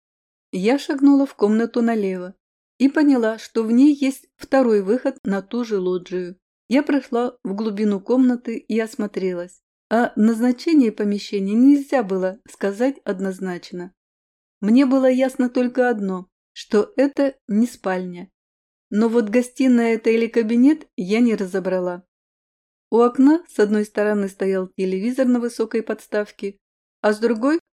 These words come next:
компьютер на обыкновенном письменном столе.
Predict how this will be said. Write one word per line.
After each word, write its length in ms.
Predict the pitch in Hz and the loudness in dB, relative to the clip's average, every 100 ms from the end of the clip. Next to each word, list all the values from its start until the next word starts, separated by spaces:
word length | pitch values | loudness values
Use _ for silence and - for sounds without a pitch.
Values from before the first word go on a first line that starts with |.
| _ | _
компьютер 720 | - 214 202 233 277 330 330 - | -2 0 -2 -2 -2 0 -2 -4
на 280 | 202 208 208 | -4 -2 -2
обыкновенном 880 | - 185 190 190 190 214 277 269 240 | -4 -6 -6 -6 -6 2 4 4 2
письменном 500 | 208 214 208 208 196 | -4 -6 -4 -4 -6
столе. 480 | - 196 180 185 | -6 -6 -6 -8